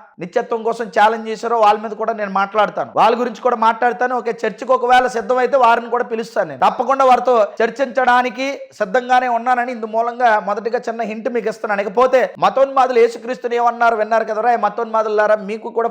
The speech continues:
ఫైనల్ టచ్, యేసుక్రీస్తుని నంబర్ వన్ బిచ్చగాడని అన్నాడు ఆయన" అని అంటున్నాడు. ఆయనకి ఒకవేళ పూర్తి అవ-, అవగాహన లేక అనున్నాడేమో, మేమైతే సరి చేసుకుంటాం. అందుకే బైబిల్ మీద మీకు ఏట్రా తెలుసు? మా వాడు ఎవరైనా అంటే మా వాడిని మేము సరి చేసుకుంటాం, లేదా మా వాడు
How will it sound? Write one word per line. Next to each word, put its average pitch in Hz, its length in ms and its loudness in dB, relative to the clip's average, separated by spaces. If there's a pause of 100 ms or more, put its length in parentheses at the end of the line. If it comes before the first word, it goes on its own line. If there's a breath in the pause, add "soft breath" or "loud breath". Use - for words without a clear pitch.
ఫైనల్ 208 280 0
టచ్, 185 600 -8
యేసుక్రీస్తుని 214 840 -2 (100)
నంబర్ 196 220 2
వన్ 220 180 2
బిచ్చగాడని 202 580 0
అన్నాడు 202 380 2
ఆయన" 202 240 2
అని 196 140 -2
అంటున్నాడు. 175 300 -6
ఆయనకి 185 320 -2
ఒకవేళ 190 680 2
పూర్తి 196 220 -2
అవ-, 170 280 2
అవగాహన 208 480 2
లేక 208 240 0
అనున్నాడేమో, 208 580 -2
మేమైతే 190 360 -6
సరి 170 220 0
చేసుకుంటాం. 202 540 -2
అందుకే 226 320 -8
బైబిల్ 214 400 0
మీద 262 180 -2
మీకు 233 220 -6
ఏట్రా 240 240 0
తెలుసు? 214 560 -8
మా 165 220 4
వాడు 233 260 6
ఎవరైనా 247 440 2
అంటే 233 220 -2
మా 226 220 4
వాడిని 240 280 2
మేము 247 140 -4
సరి 220 220 -2
చేసుకుంటాం, 226 600 -2 (120)
లేదా 254 260 2
మా 233 220 4
వాడు 269 240 4